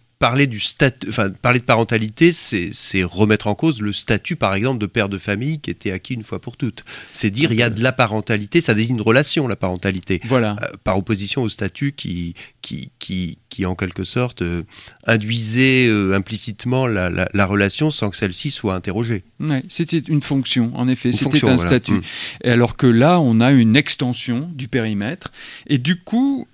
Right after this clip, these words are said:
Speaker 2: euh, ce mot, il intervient, on est obligé de se pencher sur quel est le contexte. Pourquoi avons-nous besoin ?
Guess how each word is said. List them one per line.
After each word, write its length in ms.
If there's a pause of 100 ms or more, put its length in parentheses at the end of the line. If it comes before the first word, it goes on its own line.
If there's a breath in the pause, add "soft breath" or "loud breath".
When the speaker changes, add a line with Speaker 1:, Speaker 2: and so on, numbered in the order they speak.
Speaker 2:
euh, 160
ce 180
mot, 260
il 80
intervient, 600
on 140
est 120
obligé 320
de 80
se 120
pencher 440
sur 240
quel 140
est 60
le 60
contexte. 520 (220)
Pourquoi 320
avons-nous 320
besoin ? 380